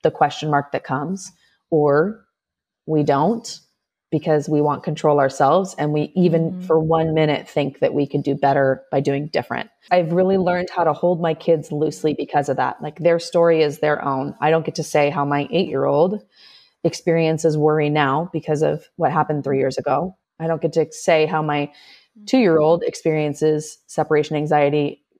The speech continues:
Speaker 1: now because he was separated from me so often in the hospital when he was two months old. There are just things that have effect in this
Speaker 2: Mm-hmm.
Speaker 1: broken world.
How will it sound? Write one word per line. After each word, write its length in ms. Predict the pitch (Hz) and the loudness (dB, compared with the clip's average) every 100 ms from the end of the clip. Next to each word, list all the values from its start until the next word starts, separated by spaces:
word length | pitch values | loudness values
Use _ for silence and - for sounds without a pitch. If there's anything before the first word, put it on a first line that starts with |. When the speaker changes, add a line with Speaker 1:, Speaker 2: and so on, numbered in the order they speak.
| _ 175 | _ -6
Speaker 1:
now 640 | 165 170 165 147 165 180 - | 0 2 2 2 0 -2 -6
because 320 | 156 160 147 | -4 -2 -2
he 100 | 151 | 0
was 160 | 151 - | 0 2
separated 520 | 165 165 151 147 143 | 0 2 0 0 -4
from 160 | 151 | -6
me 100 | 147 | -6
so 220 | 147 151 - | -4 -6 0
often 460 | 139 131 143 143 135 _ | 0 0 -6 -8 -10 _
in 100 | 156 | -10
the 80 | 143 | -4
hospital 420 | 143 - 151 143 | -6 -2 0 0
when 120 | 143 | -2
he 120 | 147 | -4
was 160 | 143 - | -6 -8
two 160 | - | -6
months 320 | 156 156 214 - | -4 -2 -2 -4
old. 300 | - - _ _ - - _ _ | -6 -8 _ _ -20 -20 _ _
There 180 | 185 175 175 | 2 2 2
are 100 | 170 | 0
just 540 | 170 180 214 - - | 2 0 0 -6 -14
things 320 | - 170 170 | -2 0 0
that 140 | - - | -2 -4
have 280 | 160 160 160 151 | -2 -2 -2 -10
effect 420 | - 165 165 - 220 | -2 -2 -2 -4 -4
in 100 | 160 | -2
this 180 | 151 151 | 0 -2
Speaker 2:
Mm-hmm. 120 | 202 | -4
Speaker 1:
broken 640 | 156 151 156 170 170 170 - _ | 0 0 0 -2 -4 -6 -14 _
world. 340 | 147 - - | -4 -4 -6